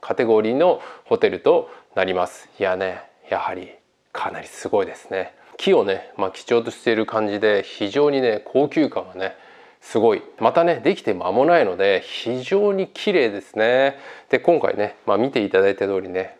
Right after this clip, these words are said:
今回東京タワーはね、見える客室にしていただいたっていうこともありますんで、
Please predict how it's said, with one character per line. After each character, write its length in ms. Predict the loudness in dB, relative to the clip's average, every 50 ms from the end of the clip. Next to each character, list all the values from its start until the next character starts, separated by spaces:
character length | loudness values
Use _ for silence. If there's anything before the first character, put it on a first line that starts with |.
| _ _ -2
今 180 | 0 0 0
回 220 | 2 0 0 0 -2 -4 -2
東 200 | 0 0 0 2
京 180 | 0 0 0 0
タ 140 | 2 2
ワ 200 | 4 4 2 0
ー 20 | -4
は 0 |
ね、 180 | -8 -12 -12 -10
見 140 | -6 -2 0
え 100 | 0 0
る 120 | 0 -4
客 260 | -6 -8 -10 -8 -8
室 180 | -10 -8 -8 -8
に 100 | -8 -10
し 100 | -8 -4
て 120 | -4 -2
い 60 | 0
た 80 | 2 2
だ 60 | 2
い 60 | 2
た 80 | 2 0
っ 120 | -2 -2
て 80 | -4 -10
い 40 | -10
う 60 | -8
こ 100 | -8 -10
と 100 | -10 -10
も 120 | -12 -10
あ 40 | -8
り 100 | -6 -2
ま 100 | -2 -2
す 140 | -2 -4 -6
ん 100 | -6 0
で、 300 | 2 4 4 4 2 0